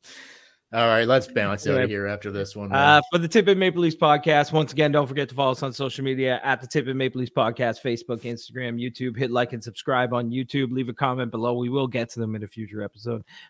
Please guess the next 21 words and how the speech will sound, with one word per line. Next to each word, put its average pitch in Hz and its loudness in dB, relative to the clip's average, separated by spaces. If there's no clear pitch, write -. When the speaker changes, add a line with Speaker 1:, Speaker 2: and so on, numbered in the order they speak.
Speaker 2:
Follow 160 8
us 160 4
on 156 4
TikTok, 156 2
Tip 147 0
in 127 -6
Podcast, 135 -2
Twitter, 131 -2
Tip - -4
in 120 -4
Podcast, 113 -4
and 160 4
email 151 4
us, 110 -8
tip 127 -6
in 120 -6
podcast 127 -4
at 123 -6
gmail 139 -2
dot 131 0
com. 156 0